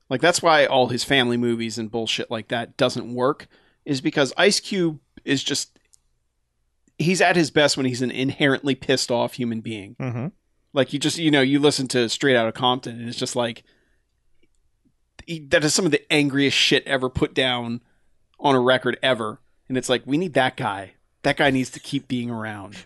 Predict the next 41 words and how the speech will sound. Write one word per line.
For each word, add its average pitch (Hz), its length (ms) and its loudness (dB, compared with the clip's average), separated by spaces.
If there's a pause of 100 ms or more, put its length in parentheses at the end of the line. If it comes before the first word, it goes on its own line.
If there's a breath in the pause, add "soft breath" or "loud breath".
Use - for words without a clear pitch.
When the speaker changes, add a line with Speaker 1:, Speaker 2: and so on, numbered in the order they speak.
(160)
Speaker 2:
We 220 40 -6
need 120 280 -6
that - 120 -6
Speaker 1:
We 160 80 6
don't 190 140 6
Speaker 2:
guy. 151 60 -2
Speaker 1:
need 151 160 6
a - 20 2
happy 120 420 -4
Ice 107 260 -10
Cube. 120 420 -8
We 139 80 -6
don't 151 100 -6
need 143 160 -8
friendly 117 400 -6
Ice 120 200 -12
Cube. 123 220 -6
We 151 100 -2
need 220 160 -4
Ice 156 200 2
Cube 170 220 -6
who 143 100 -2
just 151 180 -4
wants 135 200 -4
to - 60 -14
beat 131 260 -8
the 135 40 -14
fuck 123 320 0
out 117 140 -2
of 110 60 -12
somebody. 110 640 -4
Speaker 2:
Okay. - 320 -6 (960)
Speaker 1:
And 160 120 -4
that 202 100 -4
somebody's 226 320 -2
Charlie 202 280 -4
Day, 160 400 0 (300)
Speaker 2:
<laughs> - 340 -16
Speaker 1:
who 175 180 6
i-, 175 40 -4
it's, 196 460 4